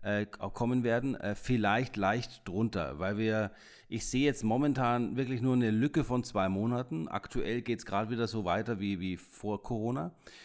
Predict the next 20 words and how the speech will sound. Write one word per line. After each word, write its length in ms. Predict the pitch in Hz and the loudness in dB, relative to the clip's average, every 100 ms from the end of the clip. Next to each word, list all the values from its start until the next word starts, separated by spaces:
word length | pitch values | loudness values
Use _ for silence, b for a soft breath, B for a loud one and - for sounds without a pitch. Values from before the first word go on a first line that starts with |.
| B B | B B
Ich 180 | - 107 | -8 -2
glaube, 220 | 120 117 | 2 2
dass 120 | 123 123 | 2 -2
diese 260 | 117 110 | -4 -2
Lücke 380 | 110 123 - - | 0 0 -2 -2
aufgeholt 680 | 95 151 - 147 139 151 143 | -2 -2 -2 -4 -2 -4 -2
wird, 220 | 156 - | -4 0
weil 140 | 98 | -2
ich 100 | 98 | 0
habe 120 | 127 - | -4 -4
das 200 | 123 - | -8 -6
Gefühl, 420 | 104 - 127 127 | -10 -6 -2 0
dass 200 | 113 107 | -2 -4
viele 260 | - 135 123 | -2 -2 0
Kunden 380 | - 131 - | 0 0 0
jetzt 240 | 110 107 - | 0 0 -2
in 80 | 110 | -2
die 80 | |
Sachwerte 760 | 104 120 113 120 123 123 127 117 | 0 0 0 0 0 0 -2 -2
stürzen. 840 | 113 - 135 135 - - 156 202 | -4 -4 -4 -4 -6 -4 -4 -4